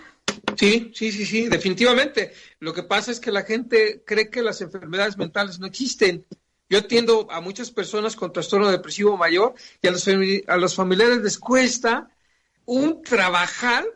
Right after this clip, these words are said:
entender que es un trastorno y que es una enfermedad. Y, y les dicen, "Échale ganas, ¿por qué estás así?". Se enojan y no saben que, que hay ya un trastorno también neuroquímico.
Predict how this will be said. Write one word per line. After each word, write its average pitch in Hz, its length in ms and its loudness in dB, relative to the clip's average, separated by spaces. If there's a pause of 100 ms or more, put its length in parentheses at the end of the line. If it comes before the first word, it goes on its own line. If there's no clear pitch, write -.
entender 202 480 -2
que 233 100 -12
es 226 120 -14
un 240 100 -8
trastorno 233 420 -2
y 226 40 -6
que 226 100 -10
es 214 100 -10
una 214 120 -2
enfermedad. 143 580 -6 (600)
Y, 180 320 2
y 208 180 4
les 185 160 2
dicen, 226 140 2
"Échale 262 320 4
ganas, 208 360 -2
¿por 208 120 -16
qué 262 100 -4
estás 254 240 -8
así?". 262 420 -4
Se - 140 -6
enojan 233 580 0 (960)
y 175 120 -4
no 202 120 6
saben 226 500 0
que, 190 300 -6
que 175 160 -6
hay 196 320 0
ya 196 200 0
un 202 120 -8
trastorno 196 400 -12
también 185 320 -6
neuroquímico. 190 1040 -2